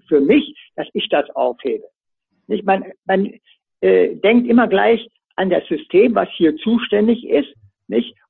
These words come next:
Und letzten Endes an den Staat. Und das ist diese Syste-, dieses systemische Abschieben,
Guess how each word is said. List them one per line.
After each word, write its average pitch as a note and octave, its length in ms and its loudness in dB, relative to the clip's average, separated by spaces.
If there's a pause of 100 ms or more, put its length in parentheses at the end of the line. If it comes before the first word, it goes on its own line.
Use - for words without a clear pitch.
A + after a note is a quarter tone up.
(120)
Und G3+ 420 2
letzten G3 320 -2
Endes E3+ 320 -8
an E3 140 -6
den E3 160 -10
Staat. - 340 -8 (1300)
Und - 120 -12
das F#3+ 180 -4
ist F#3 300 -4
diese F3+ 240 2
Syste-, E3 500 -2
dieses E3+ 360 -6
systemische F#3 720 -2 (320)
Abschieben, G3 960 0